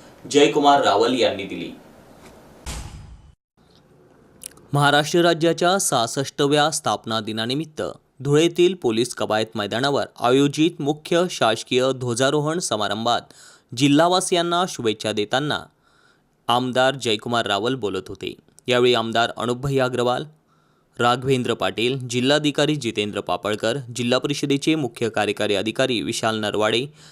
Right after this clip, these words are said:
जिल्हा पोलीस अधीक्षक श्रीकांत धिवरे, मनपा आयुक्ता अमिता दगडे पाटील, अप्पर जिल्हाधिकारी सुभाष बोरकर, अप्पर पोलीस अधीक्षक किशोर काळे,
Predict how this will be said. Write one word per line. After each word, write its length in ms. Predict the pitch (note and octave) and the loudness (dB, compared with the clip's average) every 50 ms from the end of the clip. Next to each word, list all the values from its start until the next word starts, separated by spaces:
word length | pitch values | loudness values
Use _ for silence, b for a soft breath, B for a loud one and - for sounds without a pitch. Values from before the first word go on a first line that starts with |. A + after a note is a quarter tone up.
| b b b - A#2+ | b b b -8 -4
जिल्हा 260 | B2+ C3+ C#3+ D#3 E3 | 0 2 4 4 2
पोलीस 300 | E3 - E3 F3 E3+ - | 4 2 2 2 2 0
अधीक्षक 340 | E3 D#3 D#3+ D3+ - D#3 E3 D#3+ | -2 -2 -2 -2 0 -2 -2 0
श्रीकांत 420 | - - A2 G#2 - G#2+ G#2+ G#2 | -2 -2 -2 -2 -2 -2 -4 -4
धिवरे, 400 | G2 A2 G#2+ G2+ G#2+ A#2+ C#3 C3 - | -4 -6 -4 -2 -2 -2 -2 -4 -6
मनपा 340 | A#2 A2 G#2+ A2 A2+ A2 A2+ | -4 -4 -4 -2 -2 0 0
आयुक्ता 520 | G#2 A2 A#2 A2+ - - F#2 D2+ - - - - | 2 0 0 -2 -4 -4 -4 -4 -4 -6 -10 -6
अमिता 420 | - G#2+ A2+ A#2+ A#2 A2+ A#2+ A#2 | -4 -4 -2 -2 -2 0 0 -2
दगडे 340 | A#2 A2+ G2+ G2 G2+ A#2 A#2+ | -2 -2 -4 -4 -2 -2 -2
पाटील, 360 | B2 C3 B2+ B2 C#3 C3+ D3 D3+ B B B B B | 0 0 -2 -2 -2 -4 -4 -6 B B B B B
अप्पर 340 | - A#2+ - - - D#3 D#3+ | -6 -6 -4 0 0 0 0
जिल्हाधिकारी 680 | D#3 D3+ D#3 D#3 D3+ D#3 D#3 D#3 D3 - D3+ D3 D#3 E3+ | 0 -2 0 2 2 0 0 0 0 0 2 2 2 0
सुभाष 360 | D#3 - A#2 G#2 G#2+ G#2 G#2+ | -2 -4 -4 -2 -2 -2 -2
बोरकर, 440 | G#2+ F#2+ F#2+ G2 G2+ F#2+ - G#2 G#2 B2+ C3+ b b b b b b b b | -4 -4 -4 -4 -4 -2 -2 -4 -4 -4 -6 b b b b b b b b
अप्पर 360 | G#2+ A#2 - - C3 C3 C3 | -4 -4 -2 0 0 0 0
पोलीस 340 | B2+ - A2+ A2+ A#2 - D3 | 0 0 0 0 0 0 -2
अधीक्षक 380 | B2+ C3+ C#3 - - C#3+ C#3 D3 D3 | -2 -4 -4 -4 -2 -2 -2 -2 -2
किशोर 280 | - A2 A2+ - G#2+ G#2 | -6 -6 -4 -2 -4 -2
काळे, 320 | - - F#2+ G2 G2+ G#2+ | -2 0 0 0 0 -2